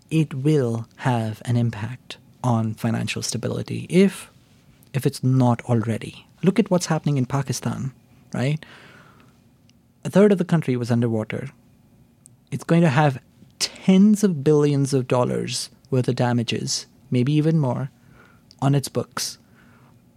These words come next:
It's already debt-ridden. It's already taken a ton of loans from development banks that it has to repay. If climate change is not affecting financial stability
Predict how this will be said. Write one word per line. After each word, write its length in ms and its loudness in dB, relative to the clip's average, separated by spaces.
It's 220 -4
already 800 2
debt-ridden. 960 -2
It's 160 -10
already 340 0
taken 320 0
a 80 0
ton 220 -2
of 120 -4
loans 360 -2
from 200 -4
development 460 -4
banks 300 -6
that 120 -6
it 120 -6
has 260 -6
to 100 -10
repay. 520 -10
If 140 -2
climate 280 2
change 180 4
is 80 -2
not 200 4
affecting 380 -2
financial 440 0
stability 800 -4